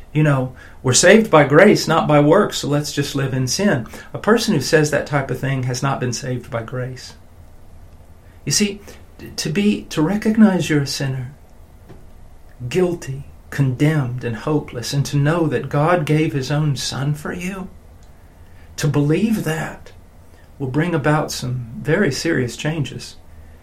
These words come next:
You'll realize that you cannot save yourself by pleasing him.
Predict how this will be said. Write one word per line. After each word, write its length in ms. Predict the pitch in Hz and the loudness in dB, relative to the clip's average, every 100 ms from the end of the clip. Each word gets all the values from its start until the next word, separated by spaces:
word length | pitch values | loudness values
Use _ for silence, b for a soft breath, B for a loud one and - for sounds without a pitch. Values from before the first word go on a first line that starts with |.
| b b b b b b - | b b b b b b 0
You'll 140 | 170 | 4
realize 480 | 190 254 226 151 147 | 6 6 6 4 2
that 140 | 147 | 0
you 200 | 151 170 | 0 -4
cannot 440 | 170 208 226 185 123 | 0 4 6 6 4
save 260 | - 151 | 4 4
yourself 460 | 143 131 147 139 - | 2 0 0 0 0
by 160 | 123 117 | -2 -2
pleasing 640 | - 151 165 165 123 113 | -2 -2 0 -2 -4 -6
him. 440 | 107 113 - - | -8 -12 -14 -16